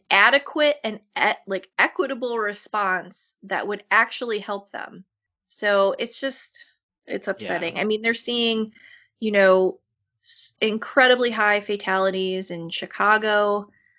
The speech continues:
Speaker 1: um, you know, and again, like, if we, if we don't have good mass testing, if we don't have contact tracing, like, I hate to say it, but if we, if we had a better picture, the picture would probably be much uglier too.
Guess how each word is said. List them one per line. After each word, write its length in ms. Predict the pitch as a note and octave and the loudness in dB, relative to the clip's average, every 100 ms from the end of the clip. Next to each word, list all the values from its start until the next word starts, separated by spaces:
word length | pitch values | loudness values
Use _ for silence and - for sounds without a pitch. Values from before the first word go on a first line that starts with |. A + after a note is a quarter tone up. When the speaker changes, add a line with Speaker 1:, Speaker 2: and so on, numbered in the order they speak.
| _ _ - | _ _ -2
Speaker 1:
um, 640 | F3+ F3+ F3 E3+ E3+ F#3+ - _ | 4 4 4 2 -4 -12 -16 _
you 140 | G#3 | -2
know, 280 | G3+ F#3 F3+ | 4 6 4
and 340 | - A3 G#3+ - _ _ _ | 4 2 2 -6 _ _ _
again, 380 | C4 D#4 F#4+ C#4+ | 0 4 6 6
like, 160 | A3+ A3 | 4 4
if 120 | B3 | 0
we, 220 | C4 C4 | 0 2
if 200 | - A#3 | 0 -2
we 120 | C4 A#3 | -4 0
don't 260 | A#3+ B3 | 0 0
have 240 | C#4 D4 B3+ | -2 -2 0
good 140 | B3+ | 0
mass 320 | A3+ G#3+ G#3 | 4 2 2
testing, 440 | - A3+ - G#3+ G3+ | -4 -6 -4 -4 -4
if 120 | G3 | -2
we 120 | G3+ | -2
don't 300 | F#3+ G3+ G#3 | 0 -2 -2
have 260 | G#3+ G#3 G3 | 0 2 2
contact 500 | F#3+ F#3+ G3 A#3 A#3 | -2 -2 0 -2 0
tracing, 520 | B3 B3+ - C4 C4 | -2 -2 -2 -4 -2
like, 300 | A3+ G3 F#3+ _ _ _ _ _ | 2 2 0 _ _ _ _ _
I 120 | G#3 | 2
hate 180 | A3+ D4+ | 4 2
to 80 | C4 | 0
say 260 | - C4+ C4 | 2 4 4
it, 120 | G3+ | 4
but 120 | G3+ | 0
if 140 | G3+ | 0
we, 160 | G#3+ G#3+ - | -2 -4 -2
if 120 | G3 G#3+ | -4 -4
we 120 | G#3+ | 0
had 220 | G#3+ C#4 | 4 4
a 60 | A#3 | 4
better 200 | G3+ F#3 | 2 0
picture, 480 | B3 - D4 B3 - | -6 -2 0 0 -2
the 80 | F#3+ | -6
picture 300 | D#4+ - C4 | -2 0 0
would 100 | - | 0
probably 340 | A#3 A3 G#3 | 0 0 -2
be 60 | F#3 | -2
much 220 | B3 - | -4 -4
uglier 400 | A3 A#3+ F#3+ E3+ | -4 -2 -2 -2
too. 420 | F3 C4+ A3+ - | -4 0 0 -2